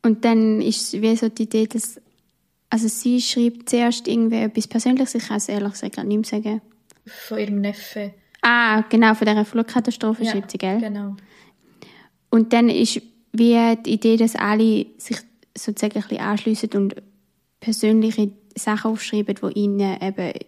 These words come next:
Speaker 1: rund ums Klima passiert sind. Und klar kommen dann viele Sachen so von wegen Hitze. Aber eins, wo ich mich gerade noch erinnere, ist irgendwie, dass sie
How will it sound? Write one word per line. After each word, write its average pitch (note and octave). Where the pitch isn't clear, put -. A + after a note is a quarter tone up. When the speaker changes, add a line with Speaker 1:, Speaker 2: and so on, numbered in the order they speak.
Speaker 1:
rund A3
ums G#3
Klima G#3
passiert G3
sind. -
Und G3+
klar A#3
kommen G#3+
dann G#3
viele G#3+
Sachen G#3+
so G#3+
von G#3
wegen G3+
Hitze. -
Aber G#3+
eins, A#3
wo A#3+
ich A#3
mich A3+
gerade A#3
noch A3+
erinnere, A3+
ist A3
irgendwie, G#3
dass G#3
sie A3